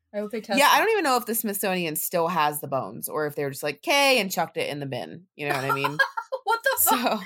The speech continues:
Speaker 1: Why the fuck would they do that?
Speaker 2: <laughs> I, I don't know.
Speaker 1: But
Speaker 2: Do they have
Speaker 1: wha-
Speaker 2: a place where they keep unclaimed bones?
Speaker 1: But, like, why wouldn't they test it? I don't know. I
Speaker 2: Well,
Speaker 1: don't
Speaker 2: now I think they should test it, but back then they didn't have the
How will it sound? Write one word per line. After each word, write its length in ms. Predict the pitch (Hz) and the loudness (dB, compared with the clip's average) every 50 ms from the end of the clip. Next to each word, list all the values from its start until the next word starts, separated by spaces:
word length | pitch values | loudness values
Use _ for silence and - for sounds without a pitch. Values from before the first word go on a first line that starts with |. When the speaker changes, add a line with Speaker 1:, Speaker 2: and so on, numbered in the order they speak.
| - - - 539 571 571 | -8 -6 -4 -4 -2 0
Speaker 1:
Why 300 | - 453 453 466 466 466 494 508 494 | 2 4 4 4 4 2 2 2 0
the 40 | 453 381 | 0 0
fuck 80 | 427 | 0
would 120 | 440 453 427 | 0 0 2
they 140 | 440 427 | 2 2
do 240 | 415 - 302 392 381 302 | 2 2 0 0 0 2
that? 520 | 381 415 403 - 311 247 - - - 247 | 2 2 2 4 4 2 2 2 0 -2
Speaker 2:
<laughs> 40 | - | 2
I, 180 | 185 190 202 247 | 4 4 6 6
I 180 | 214 165 170 180 | 6 6 6 4
don't 200 | 202 170 151 143 | 4 2 0 0
know. 400 | 143 139 135 156 165 185 196 - | 2 2 2 2 0 -2 -2 -2
Speaker 1:
But 100 | 214 - | -2 0
Speaker 2:
Do 60 | 185 | 0
they 80 | 180 170 | 2 2
have 160 | 202 180 160 | 2 2 2
Speaker 1:
wha- 60 | 170 | 0
Speaker 2:
a 40 | 175 | -2
place 300 | - - 165 175 190 - | -4 -4 -2 -2 -2 -2
where 80 | - 170 | -2 -2
they 140 | 156 160 170 | -4 -4 -4
keep 240 | - - 185 - - | -6 -8 -8 -8 -6
unclaimed 540 | - 151 151 147 - 175 156 151 160 151 - | -6 -6 -6 -8 -8 -6 -6 -6 -6 -8 -4
bones? 540 | - 143 135 143 151 185 220 220 - - - _ _ _ _ _ _ _ _ - - | -2 0 0 0 -2 -4 -6 -4 -4 -6 -6 _ _ _ _ _ _ _ _ -12 -4
Speaker 1:
But, 100 | - 427 494 | 0 2 2
like, 120 | 480 294 320 | 4 4 4
why 140 | 427 466 453 | 2 2 2
wouldn't 220 | 415 440 466 453 427 | 2 0 -2 -2 -2
they 320 | 440 415 392 359 302 262 - | 0 0 0 -2 -6 -8 -8
test 440 | - - 415 440 - - - - | -4 -2 -2 -2 -2 -4 -6 -8
it? 100 | 247 - - | -8 -8 -6
I 100 | 254 294 294 | -4 -2 -2
don't 200 | 185 220 165 143 | -2 -4 -6 -10
know. 460 | - 101 92 101 101 - - 202 - _ | -16 -16 -16 -16 -18 -18 -20 -20 -20 _
I 20 | - | -2
Speaker 2:
Well, 120 | 226 220 | 0 0
Speaker 1:
don't 80 | 220 208 | 2 4
Speaker 2:
now 680 | 202 220 269 403 453 349 190 170 160 165 175 175 170 - | 4 6 6 6 6 6 6 6 6 6 6 6 6 6
I 120 | - 175 175 | 4 4 2
think 280 | 170 - 135 156 151 | 2 -2 -6 -6 -4
they 140 | - 147 147 | -4 -4 -4
should 200 | 147 - 151 - | -4 -6 -8 -4
test 240 | - 165 147 - - | -2 -2 -2 -2 -4
it, 40 | 139 | -10
but 100 | 127 - | -4 0
back 260 | 165 147 139 139 - | 2 2 2 0 0
then 220 | 156 165 180 185 | 0 0 2 0
they 100 | 156 139 | -2 -4
didn't 160 | 135 139 123 139 | -4 -4 -6 -6
have 200 | 156 139 135 123 | -6 -6 -6 -6
the 300 | - 113 107 107 - - | -6 -8 -8 -8 -8 -10